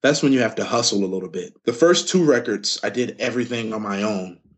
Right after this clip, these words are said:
I, I, I got a radio list from a good friend of mine. You know, I <laughs> went to Office Depot, got a huge thing of padded envelopes, got a, you know, a huge thing of stamps, and I, I wrote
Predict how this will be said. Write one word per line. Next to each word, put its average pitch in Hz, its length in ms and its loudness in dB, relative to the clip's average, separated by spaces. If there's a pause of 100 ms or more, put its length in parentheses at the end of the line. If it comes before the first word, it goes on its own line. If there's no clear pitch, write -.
(120)
I, 104 340 2
I, 101 440 0
I 98 40 0
got 110 220 2
a 110 60 4
radio 117 520 4
list 113 420 4
from 107 220 0
a 95 60 2
good 95 160 -2
friend 104 260 -2
of 101 80 0
mine. 92 520 -2 (140)
You 101 140 -2
know, 90 220 0
I 95 260 4 (160)
<laughs> - 40 -10
went 107 260 2
to - 120 4
Office 110 320 2
Depot, 101 580 2 (280)
got 101 140 2
a 101 40 2
huge 110 440 0
thing 107 240 4
of 101 260 0
padded 104 340 2
envelopes, 98 840 0 (420)
got 95 180 -2
a, 90 200 -2
you 98 100 -4
know, 92 160 -2
a 87 40 -4
huge 104 420 2
thing 101 200 2
of 90 100 -4
stamps, 98 600 2
and 85 320 -6 (540)
I, 90 200 -4
I - 180 -6
wrote 104 480 6